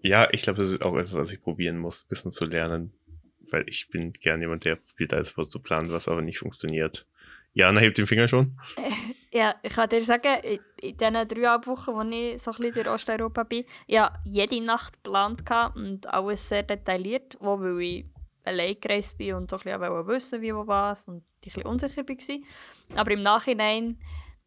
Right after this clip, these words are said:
Speaker 2: wäre ich, glaub, öfters noch ein bisschen länger geblieben und habe Menschen kennengelernt, die dann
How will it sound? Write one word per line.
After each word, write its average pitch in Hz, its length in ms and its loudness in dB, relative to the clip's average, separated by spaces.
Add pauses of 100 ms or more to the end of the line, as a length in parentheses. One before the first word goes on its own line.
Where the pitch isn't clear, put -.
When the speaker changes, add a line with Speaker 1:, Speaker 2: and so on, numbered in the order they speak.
(120)
Speaker 2:
wäre 196 240 4
ich, 202 60 2
glaub, 208 200 2
öfters - 520 0
noch 196 160 -2
ein 196 100 -2
bisschen - 20 0
länger 240 300 4
geblieben 208 960 0
und 180 680 -6
habe 190 200 4
Menschen 226 320 4
kennengelernt, 208 500 -4
die 170 100 -4
dann 175 40 -4